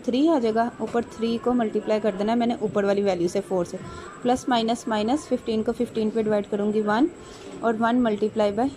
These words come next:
eight। Clear है? उसके बाद next step है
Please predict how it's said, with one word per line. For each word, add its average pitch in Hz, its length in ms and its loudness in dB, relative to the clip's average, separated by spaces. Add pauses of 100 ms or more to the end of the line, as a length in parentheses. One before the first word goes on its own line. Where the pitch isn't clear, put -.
(200)
eight। 165 280 0 (960)
Clear 247 240 4
है? 320 80 2 (520)
उसके 247 220 0
बाद 254 160 4
next 247 300 0
step 226 240 -2
है 269 180 2